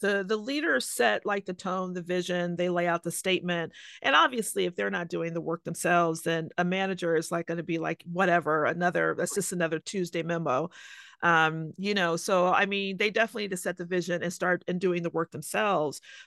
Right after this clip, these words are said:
But what are some of the things that you think they could do to really support managers, you know, to be accountable, to be supportive, to really help to create and change that culture? 'Cause you're right. It's, it's,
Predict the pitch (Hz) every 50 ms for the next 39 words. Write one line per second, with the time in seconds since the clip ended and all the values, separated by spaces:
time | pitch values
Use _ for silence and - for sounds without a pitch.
0 | _ - 214 214 196 202 240 254 277 285 269 - 254 226 202 196 196 - 208 196
1 | 180 180 175 - 190 185 180 - - 196 190 190 180 - 185 185 180 - - 370
2 | 453 - - - _ - 175 175 160 156 143 147 - - 165 175 180 165 165 170
3 | - - 147 - - - 180 180 180 - - _ 147 143 139 127 117 - - 110
4 | 104 87 69 87 127 - - - 196 196 185 165 165 165 - - 175 175 175 165
5 | 160 156 147 - _ 196 185 180 170 165 - - 175 - - 170 180 185 175 180
6 | 175 - 175 165 160 165 160 - 180 180 185 180 - 165 170 - - 185 180 170
7 | 165 165 160 165 165 151 147 - - 165 180 175 170 175 165 165 170 - - -
8 | - _ - 202 220 208 185 - - 180 - - 185 180 175 165 160 - 170 170
9 | - 170 156 156 156 - - - - - 160 165 - - - - 208 202 349 370
10 | 349 160 185 359 180 - - 190 180 - - - - 202 196 190 -